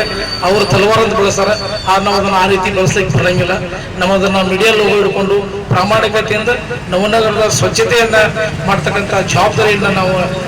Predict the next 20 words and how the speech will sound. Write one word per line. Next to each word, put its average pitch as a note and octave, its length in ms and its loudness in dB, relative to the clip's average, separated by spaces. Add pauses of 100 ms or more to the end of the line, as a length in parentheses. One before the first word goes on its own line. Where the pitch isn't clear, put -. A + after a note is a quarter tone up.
(160)
ತೆಗೆದುಕೊಳ್ತೀವಿ G#3 540 2
ಅಂತ F#3+ 140 -4
ಹೇಳಿ, G#3+ 720 0 (200)
ಆ, F#3 120 -4 (720)
ನಿಮ್ಮೆಲ್ಲರ A#3 460 2
ಸಹಕಾರ A3 480 2
ಭಾಳ G3+ 240 0
ಇಂಪಾರ್ಟೆಂಟ್ F#3+ 440 -2
ಐತಿ. F#3+ 480 -4 (180)
ನಮ್ಮ F#3 280 -2
ಇವತ್ತಿನ G3 440 -2
ಕಾರ್ಯಕ್ರಮಕ್ಕೆ G#3+ 680 -2
ಬಸವರಾಜ್ G3+ 320 0
ಹೊರಟ್ಟಿ G3 260 0
ಅವರು G3+ 140 2
ಬರಬೇಕಾಗಿತ್ತು, G#3 680 0 (540)
ಅವರು G3+ 300 2
ಮಧ್ಯಾಹ್ನ B3 300 2
ಬರ್ತಾರಂತ A3+ 720 2
ಸಂಬಂಧ A3 300 0